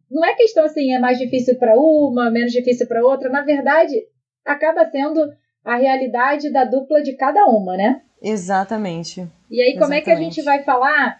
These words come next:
Speaker 1: assim, ah, hashtag maternidade real, passei a noite em claro. A minha hashtag era: meus filhos dormem e acordam só uma vez pra mamar. E isso não significa, né, que uma tá sendo mais fácil, uma tá sendo mais difícil.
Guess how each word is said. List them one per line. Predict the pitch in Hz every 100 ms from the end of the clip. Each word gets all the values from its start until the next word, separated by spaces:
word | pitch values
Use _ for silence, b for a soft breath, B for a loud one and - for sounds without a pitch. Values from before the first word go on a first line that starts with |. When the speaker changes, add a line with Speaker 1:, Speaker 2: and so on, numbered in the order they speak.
| _
Speaker 1:
assim, | 220 240 269 240 202 185
ah, | 214 277 285
hashtag | 262 262 269 269
maternidade | 269 262 269 247 254 269 277
real, | 269 233 220
passei | 226 220 247
a | 247
noite | 254 311
em |
claro. | 302 277 190 175
A | 208
minha | 220 247
hashtag | 269 233 - 269 285 339
era: | 359 202 185 -
meus | 208 214
filhos | 226 240 277
dormem | 220 214 233 269
e |
acordam | 262 254 254
só | 262 233
uma | 247
vez | 262 262
pra | 269
mamar. | 262 359 381 294 247 _ _
E | - 233 277
isso | 294 311
não |
significa, | 302 320 294 311 311 - 349 427 359
né, | 269 285 285
que | 262 240 220
uma | 233 240 262
tá | 247
sendo | 254 247 240
mais | 226 226
fácil, | 254 247 240
uma | 240
tá | 233
sendo | 233 233
mais | 220 220
difícil. | 214 269 320 302 240